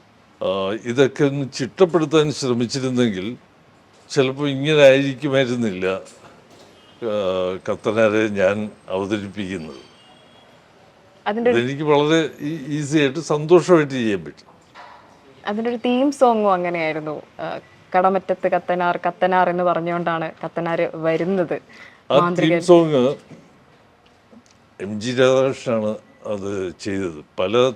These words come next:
Speaker 1: തവണ ചെയ്ത് നോക്കിയിട്ട് മാറ്റിവെച്ച അത് ഉപേക്ഷിക്കുകയും ഏറ്റവും അവസാനം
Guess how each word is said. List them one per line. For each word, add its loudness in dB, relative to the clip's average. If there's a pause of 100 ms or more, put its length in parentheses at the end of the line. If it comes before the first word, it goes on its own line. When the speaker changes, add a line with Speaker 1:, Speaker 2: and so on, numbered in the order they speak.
Speaker 1:
തവണ 2 (1080)
ചെയ്ത് 0 (760)
നോക്കിയിട്ട് -6 (480)
മാറ്റിവെച്ച -4 (280)
അത് -6
ഉപേക്ഷിക്കുകയും -4 (640)
ഏറ്റവും 6
അവസാനം 2